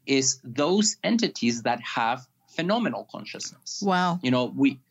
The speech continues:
Speaker 1: we, we care about the kinds of entities that, that are sentient,
Speaker 2: Mm-hmm.
Speaker 1: even if they're not necessarily highly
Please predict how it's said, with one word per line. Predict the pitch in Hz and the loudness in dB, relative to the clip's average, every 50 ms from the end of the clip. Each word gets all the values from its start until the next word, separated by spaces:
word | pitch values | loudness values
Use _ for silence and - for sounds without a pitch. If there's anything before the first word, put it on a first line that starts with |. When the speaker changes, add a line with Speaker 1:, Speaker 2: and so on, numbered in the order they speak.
| _ _ _ _ _ _ _ _ _ _ _ _ _ _ _ _ _ _ _ _ _ _ _ _ _ | _ _ _ _ _ _ _ _ _ _ _ _ _ _ _ _ _ _ _ _ _ _ _ _ _
Speaker 1:
we, | - 156 147 151 151 147 143 143 135 135 | 0 4 6 6 8 8 8 6 6 4
we | 131 139 127 | 2 2 0
care | 131 - - 170 170 180 196 - - | 0 0 -2 0 2 2 2 0 0
about | 147 127 131 127 127 123 127 127 123 - _ | -2 -2 0 0 0 0 0 -2 -4 -6 _
the | - 127 | -14 -14
kinds | 117 - - 135 127 135 131 | -14 -10 -10 -8 -8 -8 -8
of | 139 135 - - | -10 -12 -8 -6
entities | 123 120 117 127 127 - - 127 123 120 - - | -6 -4 -4 -4 -6 -2 0 0 0 0 2 0
that, | - 113 113 110 107 - _ _ - | 0 0 0 0 -2 -6 _ _ -4
that | 117 117 | -2 0
are | 120 123 | 0 -2
sentient, | 127 - - 180 170 180 170 - - - - - - _ _ - - - - | -2 -2 -2 0 0 0 -2 -2 -8 -12 -14 -16 -16 _ _ -18 -12 -6 -2
Speaker 2:
Mm-hmm. | 170 175 170 190 214 202 | 0 2 2 4 4 4
Speaker 1:
even | 220 175 202 208 226 208 | 6 6 4 4 4 2
if | 202 - | 0 0
they're | 147 143 139 | -2 0 0
not | 139 135 127 123 123 123 123 - - _ - | 0 0 0 0 0 -2 -4 -6 -12 _ -6
necessarily | 135 131 131 135 135 - 127 120 120 117 113 113 117 117 113 107 - _ _ | -4 -4 -4 -4 -6 -4 -2 -2 -2 -2 -2 -4 -4 -4 -6 -8 -10 _ _
highly | - - - 131 123 117 110 107 110 | -14 -6 -4 -2 0 0 0 0 -2